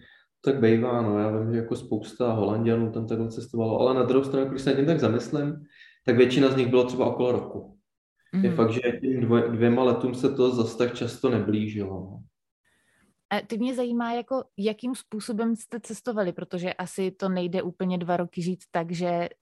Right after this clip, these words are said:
Speaker 2: jdeš tou turistickou cestou klasickou, ale asi jste to museli mít nějakým způsobem vychytaný. Jak tohle jste řešili, abyste se vůbec mohli jako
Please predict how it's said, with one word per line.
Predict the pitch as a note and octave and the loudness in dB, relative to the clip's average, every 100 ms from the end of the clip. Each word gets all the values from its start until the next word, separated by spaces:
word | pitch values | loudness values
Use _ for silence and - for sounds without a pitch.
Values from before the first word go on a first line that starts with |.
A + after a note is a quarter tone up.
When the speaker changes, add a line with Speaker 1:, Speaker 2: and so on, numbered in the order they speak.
| - | -10
Speaker 2:
jdeš | F#3 F3+ F3+ | -4 -4 -4
tou | F#3+ F3 | -6 -6
turistickou | - F#3 F#3 G3 - F#3+ F3 | -2 -2 -2 -6 -6 -6 -6
cestou | F#3 E3 F#3 F3 | -6 -6 -6 -4
klasickou, | E3+ D3+ - F#3 F3 - F3+ D#3 D#3+ E3 G#3 _ _ - F3+ - | -6 -8 -8 -10 -10 -8 -4 -2 -2 -4 -10 _ _ -20 -16 -4
ale | F#3 F3+ F3+ F#3 | 0 0 0 0
asi | - F#3+ | 0 -4
jste | F#3+ G3 | -4 -2
to | G3+ | -2
museli | F#3+ G3 | 0 0
mít | F#3+ F#3+ | 0 0
nějakým | F#3 G3 | -2 -4
způsobem | G3 F3+ - F#3+ | -6 -8 -6 -4
vychytaný. | F#3+ - A3+ A3 F#3 | -4 -6 -6 -2 -2
Jak | E3+ | -2
tohle | - F3 F3+ | -4 -4 -4
jste | - | -4
řešili, | F#3 F3 B3+ C4 | -4 -4 -4 -4
abyste | G3+ F#3+ F#3 | -4 -4 -4
se | F#3+ | -6
vůbec | F3+ F3+ - | -6 -6 -6
mohli | F3+ F3+ F3+ | -4 -2 -2
jako | F3 - F3+ F3+ | -4 -2 -2 -2